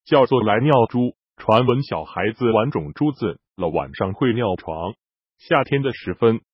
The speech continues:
草珠子做的门帘挂在门口，既通风又很透气，还能把蚊子、苍蝇挡在外面。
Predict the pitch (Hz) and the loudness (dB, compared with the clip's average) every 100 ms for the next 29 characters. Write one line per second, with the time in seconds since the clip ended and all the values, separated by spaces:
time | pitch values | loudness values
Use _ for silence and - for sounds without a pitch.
0 | _ - 110 107 156 170 - 117 - 131 | _ -6 -2 2 4 4 2 -4 2 4
1 | 107 95 95 98 85 90 135 120 107 90 | 4 2 0 0 -2 0 -2 2 2 2
2 | 98 131 80 76 - _ - 147 - 151 | -2 -8 -10 -12 -14 _ -2 0 0 -2
3 | 151 139 143 147 127 - 147 - 113 85 | 0 2 4 4 2 2 -6 -4 -4 -4
4 | - 92 - _ _ 117 127 123 127 80 | -10 -14 -16 _ _ -4 -2 -2 -2 -4
5 | 80 107 123 113 147 147 139 120 - 73 | -4 -2 -2 0 0 -2 -2 -4 -6 -8
6 | - 107 113 104 85 87 | -4 -4 -2 -4 -4 -4